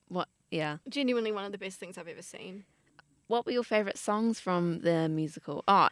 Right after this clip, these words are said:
Speaker 1: okay, so if you don't know Shorty, it was, um, this musical was set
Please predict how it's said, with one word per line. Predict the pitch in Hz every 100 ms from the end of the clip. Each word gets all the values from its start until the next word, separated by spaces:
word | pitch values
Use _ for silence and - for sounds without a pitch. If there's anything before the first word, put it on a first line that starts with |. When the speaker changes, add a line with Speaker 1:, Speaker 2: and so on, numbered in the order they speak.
| -
Speaker 1:
okay, | 202 170
so | -
if | 196 214
you |
don't | 220 262
know | 220
Shorty, | 190 180 170 160
it | 165
was, | 185 175 -
um, | 175 175 170
this | 185 190
musical | 190 - 214
was | 202 -
set | - 175